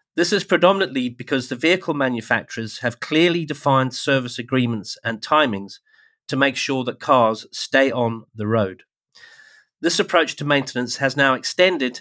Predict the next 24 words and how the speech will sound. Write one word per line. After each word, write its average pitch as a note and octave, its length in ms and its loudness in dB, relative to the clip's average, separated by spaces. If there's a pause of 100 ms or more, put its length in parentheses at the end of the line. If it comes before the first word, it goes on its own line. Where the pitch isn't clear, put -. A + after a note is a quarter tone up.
to - 120 -12
pulp - 380 2
and G#2+ 220 -12
paper F3+ 260 -2
mills A2+ 400 -4
across - 540 -8
Europe. G#2 380 -4 (1040)
So F#3 420 6
today, F3 720 4
we D3+ 180 0
would C#3 140 -2
like G3 220 2
to D#3+ 120 -12
welcome C3 400 0
two G#3 360 2
Andritz F3+ 580 0
experts B2+ 680 -4
in C3 160 -6
the B2 60 -6
field C#3+ 360 0
of B2 120 -4
maintenance C3+ 680 0
and A#2+ 160 -6
service A#2+ 520 2